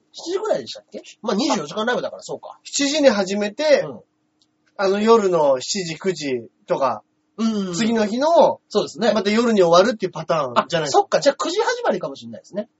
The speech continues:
Speaker 2: あー、そういうことか。
Speaker 1: はい。
Speaker 2: はい、はい。そうかもしれないですね。
Speaker 1: 二十四時間をがっつりやったらそうかもしれないですね。
Speaker 2: うん、そうですね。
Speaker 1: だとしても、やっぱりでも、みんな疲れ切ってるんですよ。
Speaker 2: いや、そりゃそうですよ。
Speaker 1: お客さんもね。
Speaker 2: いや、お客さん二十四時間見てた人いるんですか？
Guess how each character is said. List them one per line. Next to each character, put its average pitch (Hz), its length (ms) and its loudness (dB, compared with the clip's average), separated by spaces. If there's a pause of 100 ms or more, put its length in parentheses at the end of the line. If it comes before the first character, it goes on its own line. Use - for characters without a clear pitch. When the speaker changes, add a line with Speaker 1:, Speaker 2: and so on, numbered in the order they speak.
(140)
Speaker 2:
あ 254 460 6
ー、 - 20 0
そ 247 100 -4
う 247 40 0
い - 20 -2
う - 20 -4
こ 233 60 -4
と 175 80 -2
か。 165 60 0
Speaker 1:
は - 40 0
い。 - 160 -10
Speaker 2:
は 175 160 2
い、 151 160 2
は 156 60 0
い。 - 20 -6
そ 262 120 -2
う - 20 0
か 208 60 -2
も 160 60 -6
し 135 60 -12
れ 135 80 -2
な - 0 -
い - 40 0
で - 20 -12
す 156 80 -6
ね。 175 180 2
Speaker 1:
二 285 160 -4
十 269 100 -2
四 226 120 -4
時 247 80 -8
間 254 120 4
を 180 40 -4
が 165 100 -2
っ 156 60 -8
つ 196 100 -8
り 156 60 -8
や 131 60 -6
っ - 20 -20
た - 80 -10
ら - 80 -10
そ 170 80 -10
う 151 40 -12
か 123 60 -12
も 113 80 -16
し - 80 -20
れ - 80 -20
な - 0 -
い - 40 -6
で 180 40 0
す 160 120 0
ね。 147 40 -2
Speaker 2:
う 147 40 -2
ん、 - 40 -4
そ 208 140 2
う - 20 -2
で 247 80 -6
す - 100 -14
ね。 131 280 0
Speaker 1:
だ 381 180 0
と 220 140 -2
し - 80 -6
て 196 100 -2
も、 147 220 -8
や 151 140 -2
っ 160 60 -20
ぱ 262 100 4
り 170 60 -8
で 139 60 -10
も、 101 240 -14
み 190 140 -4
ん - 20 -4
な 311 80 0
疲 - 240 -4
れ 440 160 0
切 494 140 -12
っ - 20 -20
て - 100 -6
る 151 60 -6
ん - 40 -8
で - 60 -16
す - 80 -20
よ。 - 60 -20
Speaker 2:
い - 220 -20
や、 135 80 -6
そ 185 160 -10
り 175 60 6
ゃ 269 120 6
そ 349 220 6
う 359 40 6
で 453 120 4
す - 160 -6
よ。 - 240 -8
Speaker 1:
お 208 80 4
客 320 180 2
さ 285 140 4
ん 277 40 0
も 269 100 2
ね。 311 120 -4 (960)
Speaker 2:
い - 60 -14
や、 - 120 -8 (540)
お 131 80 -10
客 202 220 -4
さ 247 200 -2
ん 214 80 2
二 226 120 2
十 294 140 -2
四 156 160 0
時 180 140 -4
間 160 300 -2
見 160 80 -10
て 262 120 -6
た 170 100 -4
人 - 180 -8
い 127 80 -6
る 202 140 0
ん - 20 -4
で 214 60 -6
す - 100 -14
か？ - 60 -20